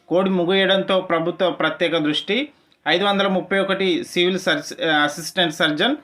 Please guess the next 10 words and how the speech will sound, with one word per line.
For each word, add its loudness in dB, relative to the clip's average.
ముప్పై -2
ఒకటి 0
స్టాఫ్ 0
నర్సు, 0
నూట -2
తొంభై 2
మూడు 2
ల్యాబ్ 4
టెక్నీషియన్ల 0
నియామకానికి, 0